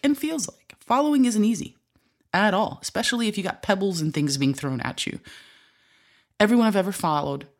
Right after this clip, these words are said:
behind, I learned something from, and it changed my life. So it changed my perspective from seeing these pebbles being thrown at me to actually there was safety. Okay.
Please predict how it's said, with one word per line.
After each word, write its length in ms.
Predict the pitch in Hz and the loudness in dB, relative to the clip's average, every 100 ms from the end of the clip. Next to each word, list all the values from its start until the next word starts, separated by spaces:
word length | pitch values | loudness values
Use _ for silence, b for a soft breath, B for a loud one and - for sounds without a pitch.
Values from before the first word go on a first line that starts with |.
| _ - | _ -8
behind, 520 | 170 156 131 135 131 | -6 -2 -2 -2 -6
I 100 | 156 | -4
learned 280 | 143 147 147 | -2 0 2
something 340 | 135 131 131 | 0 -2 -4
from, 460 | 131 - 123 135 135 - | -6 -6 -6 -8 -8 -8
and 80 | |
it 80 | 165 | -4
changed 360 | - 147 139 - | -2 0 -2 -4
my 120 | 127 | -6
life. 400 | 123 131 135 - | -6 -8 -10 -12
So 160 | - 156 | -6 -6
it 140 | - | -4
changed 280 | - 190 185 | -2 0 0
my 120 | 170 | 0
perspective 580 | 170 - 165 175 - 135 | -2 -4 -2 -4 -4 -6
from 140 | - | -6
seeing 260 | 139 160 156 | -2 0 0
these 220 | 143 127 B B - | 0 -4 B B -4
pebbles 340 | 180 165 151 | -2 -2 -2
being 220 | 135 139 | -2 -2
thrown 320 | 135 147 156 | -2 -2 -2
at 120 | 151 135 | -2 -2
me 160 | 131 | -2
to 360 | 135 - 139 131 B B | -2 -4 -4 -6 B B
actually 400 | 135 - - 143 | -4 4 4 4
there 100 | 135 | -2
was 140 | 135 - | -2 -2
safety. 460 | 139 135 - - - _ _ _ _ _ _ _ _ _ _ - | -2 -4 -8 -14 -18 _ _ _ _ _ _ _ _ _ _ -12
Okay. 220 | 139 | -10